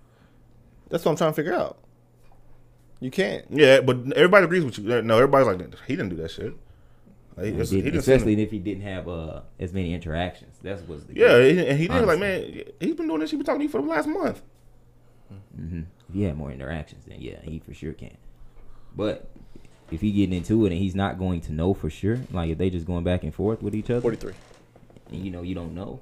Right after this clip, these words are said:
Speaker 3: then that's where that, I think that's where that's coming from, uh, for Fredo, though, honestly.
Speaker 2: Yeah, that, that's, uh,
Speaker 3: You just feel like, you know, he ain't paying attention to all that.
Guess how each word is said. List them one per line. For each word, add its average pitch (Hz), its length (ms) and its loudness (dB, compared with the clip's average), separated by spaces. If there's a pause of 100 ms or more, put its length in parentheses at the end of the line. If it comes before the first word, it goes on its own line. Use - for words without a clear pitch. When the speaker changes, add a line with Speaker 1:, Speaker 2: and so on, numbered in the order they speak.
(300)
Speaker 3:
then 73 220 -4
that's 92 200 2
where 85 120 0
that, 87 120 4
I 90 60 0
think 87 220 -8
that's 92 160 -2
where 85 100 -2
that's 82 140 -2
coming 95 260 -2
from, 80 320 -6
uh, 71 380 -6
for 82 100 -4
Fredo, 90 360 -2
though, - 140 -8
honestly. 85 440 -6
Speaker 2:
Yeah, 71 120 -6
that, 78 160 -8
that's, 120 200 0
uh, 58 340 -6 (1500)
Speaker 3:
You 104 80 -4
just 101 140 -2
feel 107 120 2
like, 104 200 4
you 120 80 4
know, 113 240 4
he 135 160 2
ain't 135 140 2
paying 120 180 4
attention 104 320 0
to 95 60 0
all 101 180 4
that. 120 260 -4